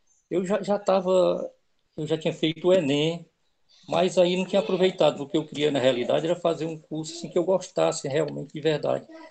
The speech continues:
Aí, quando eu soube que tava o curso de música, eu fiquei, assim, com vontade, aí fiz enem novamente. Aí o amigo me deu, assim, uma ideia, né, que, que era interessante, que ele já tava no curso de, de música, era o Zé Valdo, né, o Zé Valdo Mariano,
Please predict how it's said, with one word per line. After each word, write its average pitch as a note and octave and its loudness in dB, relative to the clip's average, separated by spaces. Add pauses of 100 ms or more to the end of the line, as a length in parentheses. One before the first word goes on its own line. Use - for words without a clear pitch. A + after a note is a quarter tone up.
(160)
Aí, E3 -2
quando F#3+ 2
eu G3 4
soube E3 0
que - -12
tava C3+ 2
o C3 -14
curso - -12
de A#2+ -6
música, C3 -4
eu D3 -4
fiquei, C3 -4 (560)
assim, D#3+ -6 (220)
com F3 -2
vontade, E3 0
aí E3 2
fiz F3+ -4
enem D#3 4
novamente. C#3 -2 (960)
Aí D#3+ 2
o F3+ 8
amigo D#3 2
me B2+ -4
deu, C#3 4
assim, - 2
uma C3 2
ideia, B2+ 0
né, B2+ -4
que, A2+ -6 (160)
que C#3+ -2
era B2+ -4
interessante, C#3+ -4
que - 2
ele D#3+ 0
já D3 4
tava C#3 2
no B2+ -2
curso B2+ -8
de, A#2+ -8
de C3+ -8
música, C#3+ -6 (320)
era D3+ -2
o C3+ -2
Zé C3 0
Valdo, B2+ 6
né, C3 -2
o C#3 -4
Zé A#2 -6
Valdo A2+ -2
Mariano, B2 -4